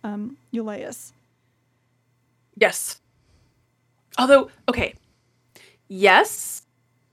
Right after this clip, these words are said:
Speaker 2: But
Speaker 1: I did not see that betrayal coming.
Speaker 2: No. However, I appreciate an author who has no sacred cows. I
Speaker 1: Yeah.
Speaker 2: appreciate that, actually.
Speaker 1: Mm-hmm.
Speaker 2: Um,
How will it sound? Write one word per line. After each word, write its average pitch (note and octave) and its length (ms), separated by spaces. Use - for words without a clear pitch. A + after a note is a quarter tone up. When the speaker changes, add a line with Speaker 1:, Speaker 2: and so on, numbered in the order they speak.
Speaker 2:
But - 500
Speaker 1:
I B3+ 80
did G4 100
not D4 180
see C4 200
that A3+ 160
betrayal G#3 360
coming. G3+ 400
Speaker 2:
No. G#3+ 360
However, B3+ 480
I D4 100
appreciate G#3 720
an F#3 120
author F3+ 400
who G3 160
has F3+ 340
no D#3+ 540
sacred D#3 400
cows. - 480
I A#3 120
Speaker 1:
Yeah. C#4 60
Speaker 2:
appreciate - 540
that, - 140
actually. - 440
Speaker 1:
Mm-hmm. A3 180
Speaker 2:
Um, F3 380